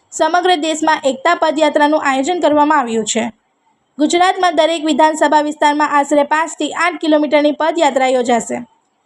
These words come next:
ભરૂચ જિલ્લામાં યોજાનાર આ પદયાત્રા અંગે આજે ભોલાવ સર્કિટ હાઉસ ખાતે એક પત્રકાર પરિષદ યોજાઈ હતી, જેમાં ભરૂચના સાંસદ મનસુખ વસાવાએ પદયાત્રાની વિસ્તૃત માહિતી આપી હતી.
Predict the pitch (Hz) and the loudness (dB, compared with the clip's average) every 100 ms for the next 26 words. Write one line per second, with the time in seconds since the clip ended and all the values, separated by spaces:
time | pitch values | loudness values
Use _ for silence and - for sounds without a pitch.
0 | _ _ _ 277 320 403 403 381 359 359 | _ _ _ 0 0 0 0 2 2 0
1 | 349 320 339 330 320 302 320 349 302 320 | -2 0 0 2 0 0 0 0 0 -2
2 | 302 320 320 285 285 311 269 294 277 269 | 0 -2 0 0 0 0 0 0 0 0
3 | 302 381 320 330 330 311 294 302 349 311 | 0 2 -2 -2 -4 0 0 0 0 0
4 | 240 208 _ _ _ 277 294 277 285 285 | 0 -4 _ _ _ -4 -2 -2 0 2
5 | 330 359 320 311 349 294 240 240 254 277 | 2 2 -2 0 0 2 2 2 2 0
6 | 247 254 247 _ _ _ _ _ 311 330 | -2 -8 -12 _ _ _ _ _ -2 0
7 | 370 381 349 349 349 349 302 302 330 320 | 0 2 0 0 0 0 -2 0 0 0
8 | 294 330 311 285 311 311 302 302 311 320 | 0 0 -2 2 2 4 2 0 0 0
9 | 339 330 320 330 294 - 339 311 277 262 | 0 2 0 0 -2 0 -2 0 -2 -2
10 | 330 254 226 240 240 240 208 | -2 -2 -4 -2 -2 -2 -10